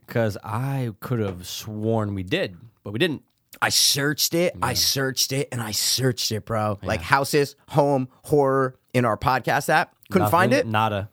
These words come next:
Speaker 2: So I
Speaker 1: Oh,
Speaker 2: said, "You
Speaker 1: well.
Speaker 2: know what? We haven't done it."
Speaker 1: Not a problem.
Speaker 2: Long overdue.
Speaker 1: For sh-, without a doubt.
Speaker 2: Long overdue.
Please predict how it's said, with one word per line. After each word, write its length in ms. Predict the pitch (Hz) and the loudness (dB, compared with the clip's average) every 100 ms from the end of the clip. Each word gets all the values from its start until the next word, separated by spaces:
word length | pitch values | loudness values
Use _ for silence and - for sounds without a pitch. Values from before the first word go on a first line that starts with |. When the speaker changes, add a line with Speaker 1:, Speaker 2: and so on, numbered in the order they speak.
| _ | _
Speaker 2:
So 340 | - 156 147 | 2 4 4
I 80 | 123 | 2
Speaker 1:
Oh, 40 | |
Speaker 2:
said, 80 | 131 | 2
"You 40 | 156 | 4
Speaker 1:
well. 120 | 151 | 4
Speaker 2:
know 100 | 147 | 4
what? 180 | 156 131 | 4 2
We 100 | 131 | 2
haven't 300 | 127 127 123 | 2 2 0
done 180 | 117 107 | 0 0
it." 140 | 80 _ _ _ - | -4 _ _ _ -4
Speaker 1:
Not 160 | 113 | -2
a 40 | 127 | 0
problem. 440 | 151 135 127 104 - _ _ | 0 0 -2 -8 -14 _ _
Speaker 2:
Long 380 | 98 120 131 127 | -2 2 2 2
overdue. 460 | 120 113 101 87 85 _ _ | 2 2 0 -2 -6 _ _
Speaker 1:
For 120 | - 104 | -12 -12
sh-, 80 | - | -12
without 240 | 107 95 87 | -8 -8 -8
a 20 | |
doubt. 280 | 87 92 - | -14 -10 -2
Speaker 2:
Long 280 | 117 117 110 | 2 2 2
overdue. 420 | 104 101 92 | 0 -2 -4